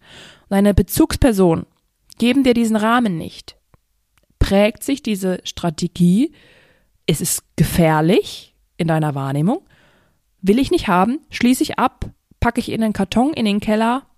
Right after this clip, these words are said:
abgeschlossen. Und das ist dein Muster bis heute. Und das äußert sich dann auch so, dass du zum Beispiel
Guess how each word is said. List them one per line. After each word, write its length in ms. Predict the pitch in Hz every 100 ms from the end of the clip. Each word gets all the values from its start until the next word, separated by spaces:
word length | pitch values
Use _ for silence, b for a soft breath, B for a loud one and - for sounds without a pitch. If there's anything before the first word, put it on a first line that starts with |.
| _ -
abgeschlossen. 680 | 180 - - - - 175 - _ _ _ _ _ _ _ _ _ - -
Und 180 | 190 165
das 180 | 156
ist 140 | 214 202
dein 140 | 175
Muster 300 | 160 156 180
bis 220 | 180 -
heute. 360 | 143 135 - - _ _ _ _ _ _ _ _ -
Und 140 | 202 196
das 120 | -
äußert 360 | 233 220 208
sich 140 | 185 170
dann 180 | 175 156
auch 180 | 90
so, 260 | - - - B B B B B
dass 220 | 185 180
du 120 | - 196
zum 220 | - 196
Beispiel 720 | 180 180 - 185 180 175